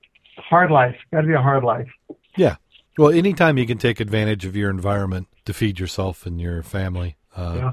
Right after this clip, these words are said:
Speaker 2: you'll certainly do that, 'cause those who figure it out survive, those who don't, don't.
Speaker 1: Yep.
Speaker 2: Well, excellent. I'm, I'm, I'm glad that show worked out. And then there's another show, uh, in Ohio, isn't there? Is that
Speaker 1: Well,
Speaker 2: one?
Speaker 1: actually, I went to, last week was Ghost Ships, and that was in Wisconsin.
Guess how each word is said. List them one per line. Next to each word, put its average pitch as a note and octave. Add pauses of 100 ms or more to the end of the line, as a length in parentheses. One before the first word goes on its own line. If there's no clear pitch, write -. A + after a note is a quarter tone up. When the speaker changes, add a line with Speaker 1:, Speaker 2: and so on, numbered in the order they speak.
Speaker 2:
you'll A2+
certainly B2
do A#2+
that, G2+
'cause G#2
those C3+
who B2
figure C3
it B2+
out C3
survive, A#2+
those A2
who A2
don't, A#2
don't. F#2 (400)
Speaker 1:
Yep. C#3 (580)
Speaker 2:
Well, F#2+
excellent. B2+
I'm, F2+
I'm, G2+
I'm G2+
glad G2+
that G2+
show G2+
worked F#2+
out. G2+ (280)
And G2+
then G#2
there's G#2
another C3+
show, G2+ (280)
uh, G2+
in G#2+
Ohio, G#2+
isn't E2+
there? A2 (160)
Is F#2
that A2
Speaker 1:
Well, D#3+
Speaker 2:
one? F3
Speaker 1:
actually, A3+ (120)
I E3+
went F#3
to, F#3
last G3
week F#3+
was D3
Ghost G#3
Ships, -
and D3
that F#3+
was E3+
in D#3+
Wisconsin. D#3